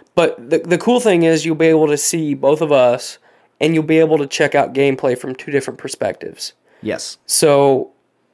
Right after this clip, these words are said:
Speaker 1: if you wanna s-, eh, the, the way that Blaine and I play, especially Monster Hunter, is a little bit different.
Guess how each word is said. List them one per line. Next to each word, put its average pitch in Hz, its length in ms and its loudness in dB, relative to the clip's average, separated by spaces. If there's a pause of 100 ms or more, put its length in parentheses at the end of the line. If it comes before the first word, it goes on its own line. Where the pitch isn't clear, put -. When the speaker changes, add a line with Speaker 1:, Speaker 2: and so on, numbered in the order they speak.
(180)
Speaker 1:
if 151 240 -2
you 135 80 0
wanna 156 240 2
s-, 151 180 -2
eh, 101 220 -4 (840)
the, 123 320 -4
the 160 140 0
way 170 200 4
that 180 140 2
Blaine 156 220 2
and 156 160 2
I 139 120 2
play, 143 720 0 (100)
especially 139 420 -2
Monster 131 440 -2
Hunter, 147 160 0
is 139 100 -4
a 131 60 -2
little 123 220 -2
bit - 220 -8
different. 143 400 -2